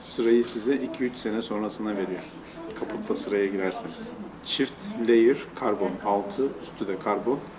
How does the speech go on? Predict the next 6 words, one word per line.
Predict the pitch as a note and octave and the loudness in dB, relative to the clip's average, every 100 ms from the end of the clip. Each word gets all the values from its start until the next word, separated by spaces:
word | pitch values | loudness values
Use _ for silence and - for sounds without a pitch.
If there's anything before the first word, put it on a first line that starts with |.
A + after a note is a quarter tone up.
| - - - | -16 -14 -10
İki | C3 B2+ B2 | 0 6 10
layer'ın | A#2+ A2 | 10 10
arasında. | G#2+ A2+ G#2+ G2+ G#2+ D3 F3+ - - - | 2 0 0 0 0 -2 -4 -12 -14 -14
Şuradan | - C3+ A#2 B2 F#3 - | 0 4 4 4 0 4
o, | B2+ A2 - - - | 4 4 -2 -12 -4
hani | B2+ B2 | 2 2